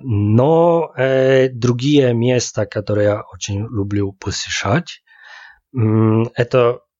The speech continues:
вообще есть две категории, такие, я думаю, у всех есть такие, что, с одной стороны, это города, которые нам ассоциируются с каким-то культурным туризмом, э, с, не знаю, там, с архитектурой, урбанистикой, э, музеями и,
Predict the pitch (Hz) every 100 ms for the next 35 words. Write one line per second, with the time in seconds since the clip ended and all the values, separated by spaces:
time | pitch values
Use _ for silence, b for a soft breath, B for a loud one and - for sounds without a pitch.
0 | _ _ _ 131 120 139 - - 127 127
1 | 123 - 113 104 127 139 117 101 113 101
2 | 101 101 98 104 - 123 120 120 - 107
3 | - 120 - 113 110 - 107 120 - -
4 | 113 110 104 101 104 98 95 95 131 156
5 | 165 170 - - 107 104 98 95 - -
6 | 104 101 - 110 104 98 - 98 87 -
7 | - - 104 95 98 95 90 B B B
8 | - 139 - 131 139 143 131 127 123 123
9 | 120 120 117 120 B B B - 98 95
10 | 98 95 - - - 101 101 95 95 90
11 | 98 95 90 101 92 - 110 110 - 143
12 | 139 120 104 104 107 131 - 120 - 113
13 | 113 110 104 95 98 95 98 98 107 113
14 | 120 117 110 107 117 113 95 110